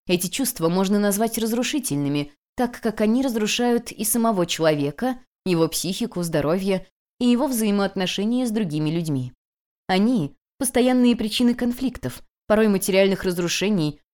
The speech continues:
и даже войн. Изобразим снова сосуд наших эмоций. Мы модифицируем идею кувшина Вирджинии Сатир.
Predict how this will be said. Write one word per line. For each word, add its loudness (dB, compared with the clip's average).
и 0
даже 2
войн. -4
Изобразим 4
снова 0
сосуд -2
наших -2
эмоций. -4
Мы 4
модифицируем 0
идею 0
кувшина -2
Вирджинии -2
Сатир. -6